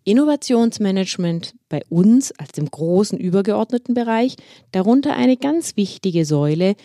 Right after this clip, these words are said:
das Technologiemanagement. Und Forschung und Entwicklung als die Ansprechpartner, als den Andockpunkt, als den Brückenkopf in der Industrie.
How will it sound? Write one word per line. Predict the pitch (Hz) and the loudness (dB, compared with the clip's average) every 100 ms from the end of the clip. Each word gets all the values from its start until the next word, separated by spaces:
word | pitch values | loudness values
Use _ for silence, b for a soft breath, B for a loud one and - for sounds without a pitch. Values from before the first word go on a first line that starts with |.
| b - | b -8
das | 254 | -6
Technologiemanagement. | - 208 - 202 208 214 156 139 127 139 - - - - - - b b b b b _ - | 0 -2 0 0 2 2 0 -4 -4 -10 -12 -10 -10 -12 -14 -20 b b b b b _ -6
Und | 170 151 | -2 -2
Forschung | - 196 247 - 185 | 0 2 2 2 -4
und | 147 - | -4 -8
Entwicklung | 139 - 165 - - 247 262 311 b b b | -12 -2 -2 0 2 4 4 0 b b b
als | 320 - | -6 -4
die | - - | -4 -4
Ansprechpartner, | 180 180 - 185 175 - 185 165 170 175 175 | -2 -2 -4 -8 -8 -6 -6 -6 -4 -4 -4
als | 139 - | -12 -10
den | 147 139 - | -10 -10 -2
Andockpunkt, | 185 220 190 180 - - 180 185 - - | 2 4 4 0 -4 -2 0 0 -6 -16
als | 139 - | -16 -12
den | - 139 | -10 -10
Brückenkopf | - 170 175 196 - 190 - 147 147 - - _ - | -2 0 4 2 2 -4 -2 -6 -6 -10 -20 _ -8
in | 156 151 | -4 0
der | 156 160 | 2 0
Industrie. | 156 151 208 - - 147 - | 0 2 2 0 -8 -12 -12